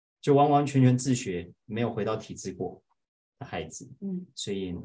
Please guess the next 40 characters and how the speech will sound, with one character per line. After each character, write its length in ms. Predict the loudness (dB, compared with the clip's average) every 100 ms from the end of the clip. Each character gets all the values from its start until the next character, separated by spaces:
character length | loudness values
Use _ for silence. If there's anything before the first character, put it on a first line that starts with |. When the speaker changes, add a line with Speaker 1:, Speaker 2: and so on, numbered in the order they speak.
| -14 -14
Speaker 1:
来 200 | -12 -12
请 240 | -12 -14
陈 160 | -14 -12
华 80 | -10
老 140 | -10
师 140 | -12 -14
跟 80 | -12
我 60 |
们 100 | -12
分 120 | -12
享 120 | -12 -12
说： 120 | -2
哎， 60 |
你 840 | 0 0 -2 -4 -6 -8 -8 -8 -10 _
的 80 | -4
背 200 | 4 4
景 200 | 4 0
啊， 320 | 0 0 0
家 160 | -2 -2
里 300 | -2 -2 -4
可 120 | -6 -8
能 160 | -6
兄 160 | 2 4
弟 80 | 4
姐 120 | 2
妹 160 | 2
啊， 280 | 4 4 2
然 160 | 0 -2
后 80 | -2
是 140 | -2
不 60 | 0
是 120 | 2
也 80 | 2
都 140 | 2
自 160 | 0 -2
学 180 | -2 -2
啊， 260 | -2 -4 -10 _ _ _ -12
然 100 | -10
后 240 | -6 -6
的 260 | -4 -6